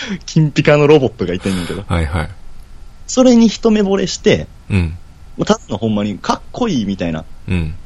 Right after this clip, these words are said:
Speaker 1: 楽曲も何も知らへんのに、
Speaker 2: うん。
Speaker 1: 顔ファンですみたいな。
Speaker 2: あー、もう見た目だけで。
Speaker 1: で、ルックスだけで手記。
Speaker 2: うん。
Speaker 1: で、昔買ったことあって、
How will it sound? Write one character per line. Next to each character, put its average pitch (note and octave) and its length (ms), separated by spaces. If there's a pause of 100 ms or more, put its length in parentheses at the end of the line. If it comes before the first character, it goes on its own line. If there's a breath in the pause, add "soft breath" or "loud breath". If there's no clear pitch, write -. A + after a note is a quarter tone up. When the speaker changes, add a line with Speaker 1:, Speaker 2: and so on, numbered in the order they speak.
(320)
Speaker 1:
楽 D3+ 200 (180)
曲 G3+ 200
も C3 140
何 G#2+ 220
も A2 80
知 - 120
ら F#2 120
へ F#2+ 120
ん F2+ 80
の E2 100
に、 F2+ 200
Speaker 2:
う F2+ 40
ん。 E2 240 (500)
Speaker 1:
顔 - 280
フ - 140
ァ G#3 60
ン E3+ 120
で A2+ 100
す - 160
み - 60
た - 100
い - 20
な。 - 40 (120)
Speaker 2:
あ F2 800 (240)
ー、 G2+ 40
も F#2 220
う F2+ 40
見 G#2 140
た A#2 140
目 A2+ 100
だ G#2 140
け G2 140
で。 F2 200 (840)
Speaker 1:
で、 D#3+ 180
ル F#3+ 100
ッ A3+ 40
ク - 220
ス G3+ 100
だ G#3 100
け G3 100
で G#3 80
手 - 200
記。 - 280 (400)
Speaker 2:
う G2+ 60
ん。 E2+ 240 (1040)
Speaker 1:
で、 F#2 240
昔 G#2 360
買 E3+ 140
っ - 80
た G2 100
こ F#2 100
と E2 100
あ D#2 40
っ E2+ 40
て、 - 380